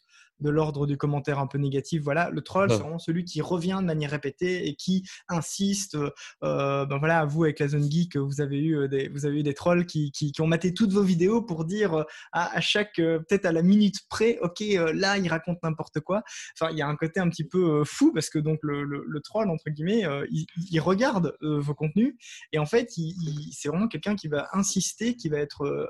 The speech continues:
Speaker 1: euh, permanent, récurrent dans, dans, dans le, dans le commentaire négatif. Euh, et c'est vrai que ce que tu dis, donc, euh, il y a une différence fondamentale et c'est souvent ce qui est pointé du doigt dans les médias, c'est le fait que,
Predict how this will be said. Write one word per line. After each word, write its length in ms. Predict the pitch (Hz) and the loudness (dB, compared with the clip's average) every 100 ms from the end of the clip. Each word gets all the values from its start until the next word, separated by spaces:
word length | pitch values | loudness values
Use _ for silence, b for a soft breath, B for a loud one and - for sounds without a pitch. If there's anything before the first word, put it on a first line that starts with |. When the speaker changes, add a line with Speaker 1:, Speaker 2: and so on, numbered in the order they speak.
| - | -6
Speaker 1:
euh, 180 | 147 143 B _ - | -4 -4 B _ -2
permanent, 540 | 214 202 180 175 208 | 2 4 2 2 2
récurrent 640 | 175 202 202 180 175 208 B B B | 2 0 -2 -2 0 -2 B B B
dans, 320 | - 143 151 151 | -4 -2 -2 -2
dans, 560 | 143 139 139 139 139 147 | -2 0 0 -2 -4 -4
dans 320 | 139 147 156 | -2 -2 0
le, 340 | 139 135 135 | 0 0 -2
dans 120 | 135 | -2
le 60 | 151 | -2
commentaire 400 | 170 160 156 160 | 0 0 0 0
négatif. 540 | 151 139 139 208 233 - B B B B B - | 0 0 -2 -2 -4 -8 B B B B B 0
Euh, 340 | 151 147 147 - | 2 2 2 -2
et 80 | 160 | -2
c'est 160 | - | 0
vrai 140 | 180 226 | 0 0
que 40 | |
ce 80 | - | -2
que 100 | 165 | -4
tu 140 | - | -4
dis, 200 | 156 220 | 0 2
donc, 200 | 190 165 | 2 0
euh, 80 | 147 | -2
il 60 | 143 | 0
y 60 | |
a 20 | |
une 60 | 143 | -2
différence 400 | 143 - 151 - | -2 -2 -4 -4
fondamentale 500 | 170 156 147 147 214 | -2 -2 -2 -2 -2
et 60 | 175 | -2
c'est 140 | 156 | -2
souvent 240 | - 214 233 | -2 2 2
ce 60 | |
qui 100 | 202 | 0
est 40 | 170 | -2
pointé 360 | - 185 180 | 0 0 2
du 120 | 175 | 2
doigt 140 | 175 175 | 4 2
dans 80 | 160 | 2
les 120 | 156 | 2
médias, 340 | 147 160 233 | 2 2 0
c'est 120 | - | 0
le 100 | 156 | 0
fait 280 | 151 196 196 - | 0 0 -2 0
que, 240 | 196 208 | 2 2